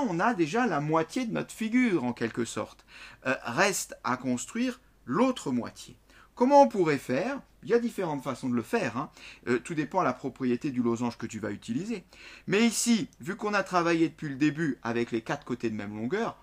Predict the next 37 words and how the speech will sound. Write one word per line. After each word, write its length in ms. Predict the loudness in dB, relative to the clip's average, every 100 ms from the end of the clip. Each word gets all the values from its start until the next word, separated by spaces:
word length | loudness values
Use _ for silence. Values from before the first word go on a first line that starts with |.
| _
bah, 140 | -16 -6
continuons. 640 | -4 -2 0 2 2 2 -4 -20 -20 -4
On 120 | -2
pourrait 400 | 2 4 6 4
par 300 | 4 -2 -2
exemple 600 | -4 -4 -2 -2 -4 -14 -20 -20 _
construire 920 | -4 -2 -2 -4 -2 0 0 0 -2 -8 -20 -20 0
les 220 | 4 6
segments 520 | 6 2 2 2 2 0 0
D 220 | 2 2
C 480 | 2 2 2 2 0
et 120 | -2
B 300 | 0 4 4
C 340 | 4 0 -2 -4 -12 -12 -6
en 100 | -4
considérant 960 | 2 2 2 0 2 2 0 -4 -6 _ -20 -8
le 500 | 0 4 6 6 4 0
triangle 680 | -8 0 2 2 2 0 -4 _ _ -18
B 440 | -8 0 2 2 0 -8
D 240 | 0 2
C, 400 | 2 -2 -2 -4 _ _ -20 -20
dont, 400 | -4 6 6 6 2
qui 140 | 2 4
est 40 |
isocèle, 640 | 6 4 2 0 -2 -4 -10 -20 -4
dont 180 | 2 4
je 120 | 2
connais 300 | 2 2 4
la 80 | 6
longueur 420 | 4 4 2 0
D 160 | 2 2
C 200 | 2 0
et 80 |
la 100 | 0
longueur 340 | 0 0 -2 -4
B 140 | -6
C, 260 | -10 -12